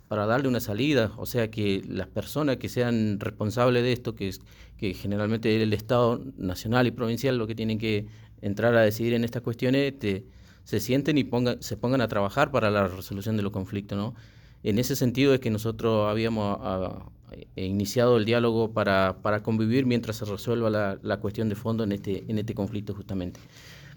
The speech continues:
Pero, eh, día a día vemos también la problemática que nos están alambrando los, eh, los territorios. Eh, ahí en el Chachil hay, hay situaciones que, la verdad,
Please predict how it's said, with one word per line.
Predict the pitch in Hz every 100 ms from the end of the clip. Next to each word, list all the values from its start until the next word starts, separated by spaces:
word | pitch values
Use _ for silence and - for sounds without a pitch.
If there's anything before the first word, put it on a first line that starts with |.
| -
Pero, | 110 107 110 107 107 101 92 -
eh, | 110 101 98 98 98 98
día | 120 147
a | 139
día | 147 131 127
vemos | 120 123 123
también | 120 107 120 123
la | 113
problemática | 107 104 107 127 - 101 113 104 95 - - - - -
que | - 110
nos | 107
están | 131 127
alambrando | 117 110 120 127 117
los, | 107 104 98 92 90 - - - - _ -
eh, | 104 98 92 95 101 107
los | 101 -
territorios. | 110 110 196 147 90 - - - - - - _
Eh, | 104 98 95 92 90 101 - -
ahí | 90 101 123
en | 131
el | 113
Chachil | 107 101 165 151
hay, | 127 110 101
hay | 98 92
situaciones | - 98 - 156 131
que, | 110 98 92 90 98 - - -
la | 104
verdad, | 101 101 127 135 120